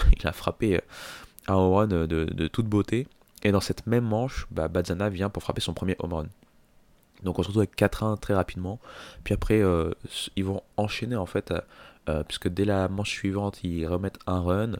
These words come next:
La manche encore suivante, ils arrivent à remettre, euh, euh, deux runs. Euh, deux runs ou trois runs ? Non, deux runs. Et après la manche encore suivante, un run. Donc ils finissent avec, euh, huit un. Et, euh, voilà, le match était très clairement, euh,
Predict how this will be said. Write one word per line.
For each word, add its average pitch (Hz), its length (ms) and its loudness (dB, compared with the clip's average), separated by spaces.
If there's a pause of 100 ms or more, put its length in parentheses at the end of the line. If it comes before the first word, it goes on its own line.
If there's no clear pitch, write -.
(340)
La 87 100 0
manche 101 220 -2
encore 98 260 -4
suivante, 101 520 0
ils 87 100 0
arrivent 90 180 2
à 82 100 2
remettre, 85 500 -4
euh, 78 140 0 (400)
euh, 80 80 0
deux 95 260 4
runs. 95 400 4 (640)
Euh, 78 400 -2
deux 87 100 -4
runs 104 160 -4
ou 92 100 -6
trois 95 340 -6
runs ? 104 260 -4
Non, 90 140 2
deux 92 160 2
runs. 113 240 4
Et 87 100 2
après 90 180 0
la 104 40 0
manche 101 160 -4
encore 92 180 -4
suivante, 110 200 -4 (120)
un 101 140 2
run. 107 140 2
Donc 92 260 -4
ils - 40 -14
finissent 95 220 -8
avec, 82 180 -2
euh, 80 40 -2
huit 90 340 -4
un. 98 100 -8 (1300)
Et, 82 160 2
euh, 78 60 2
voilà, 80 180 4
le 78 80 2
match 90 180 0
était - 180 -12 (180)
très - 160 2
clairement, 95 500 -2
euh, - 20 -6